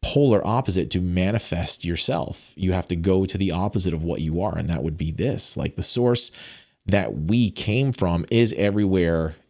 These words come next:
and everywhere all at once. And it's in a different form. And we basically take ourselves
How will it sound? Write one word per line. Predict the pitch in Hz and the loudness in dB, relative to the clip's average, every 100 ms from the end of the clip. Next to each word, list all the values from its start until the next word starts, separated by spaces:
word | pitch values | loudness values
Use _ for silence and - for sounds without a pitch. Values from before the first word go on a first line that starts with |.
| - | -4
and | 92 | 2
everywhere | 98 107 92 82 80 - | 2 2 2 2 0 -2
all | 85 85 | 0 0
at | 67 | -2
once. | 95 117 87 82 - - - | 0 0 0 -2 -4 -4 -4
And | 92 | -2
it's | 85 | -2
in | 82 | -2
a | 80 | -4
different | 80 78 | -6 -8
form. | - 120 104 87 82 - - _ _ - | -4 0 0 0 -2 -8 -20 _ _ -2
And | 85 82 | 0 2
we | 90 98 101 95 98 _ - | 4 4 4 2 -4 _ 0
basically | 98 - 92 90 | 0 2 0 0
take | 98 92 | 0 0
ourselves | 85 - 87 | 0 0 0